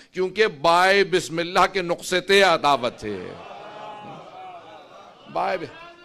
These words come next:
बाय बिस्मिल्लाह के नुक्ते से अदावत थी, इसलिए बिस्मिल्लाहिर्रहमानिर्रहीम को कुरान से हज़्फ करने की बहुत बड़ी मजमूम कोशिश की गई। और उसने बाकायदा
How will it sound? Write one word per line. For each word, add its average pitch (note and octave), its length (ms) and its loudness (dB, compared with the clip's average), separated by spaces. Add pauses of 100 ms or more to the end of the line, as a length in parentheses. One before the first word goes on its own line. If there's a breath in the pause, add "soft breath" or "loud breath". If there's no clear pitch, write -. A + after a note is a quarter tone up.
(3250)
बाय C#3+ 260 -2
बिस्मिल्लाह D3+ 480 -10
के D3+ 140 -12
नुक्ते C#3+ 260 -10
से D3+ 100 -10
अदावत C3+ 480 -6
थी, D3 80 -12
इसलिए C#3 600 -12 (340 soft breath)
बिस्मिल्लाहिर्रहमानिर्रहीम C3+ 1200 -8
को C#3+ 80 -10
कुरान B2+ 400 -8
से C3+ 180 -14
हज़्फ C3+ 300 -8
करने B2+ 260 -10
की C3 140 -16
बहुत A#2 220 -12
बड़ी A#2 260 -12
मजमूम A#2+ 400 -12
कोशिश G#2+ 360 -16
की F#2 200 -20
गई। - 180 -20 (560 soft breath)
और E3+ 140 -2
उसने G3+ 380 -6
बाकायदा F#3 880 -4